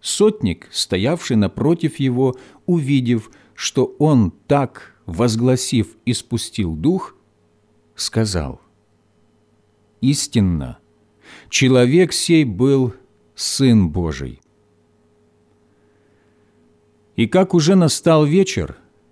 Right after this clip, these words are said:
потому что была пятница, то есть день перед субботою, пришёл Иосиф из Аримафеи,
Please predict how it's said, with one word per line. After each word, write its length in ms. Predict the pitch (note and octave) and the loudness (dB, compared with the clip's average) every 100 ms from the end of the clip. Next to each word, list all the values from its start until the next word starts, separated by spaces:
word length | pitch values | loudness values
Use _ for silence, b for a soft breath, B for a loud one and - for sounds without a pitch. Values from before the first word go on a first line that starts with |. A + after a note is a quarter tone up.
| _ _ - | _ _ -10
потому 400 | - G#2 E3+ F#3+ | -2 2 2 2
что 220 | - A2+ | -2 -2
была 300 | G2 C#3 B2 | 0 0 -2
пятница, 800 | - D#3 E3 - - - C#2+ C2 _ _ _ _ _ | 0 0 0 -2 -4 -6 -10 -10 _ _ _ _ _
то 100 | C#3 | 0
есть 440 | C#3+ C3 - - _ | 0 0 -4 -14 _
день 420 | - D2+ A#2 G2+ E2+ | -8 -2 0 0 -2
перед 300 | G#2+ G2+ - | -4 -4 -4
субботою, 760 | - F#2+ D3 E3 G2 C#2 A#1+ _ _ _ _ _ _ B B B | -4 -2 -2 -2 -4 -8 -12 _ _ _ _ _ _ B B B
пришёл 460 | - F3+ - G#3+ G#3+ | -2 -2 2 2 2
Иосиф 840 | - F3 E3 C3 B2+ B2+ B2+ - _ | 2 2 4 4 2 0 -4 -6 _
из 280 | B2 A#2+ - - | -4 -4 -6 -6
Аримафеи, 960 | A2+ A2+ G2 E2+ - C#3 D3 C3+ B2 | -2 0 0 -2 -4 -2 -2 -2 -6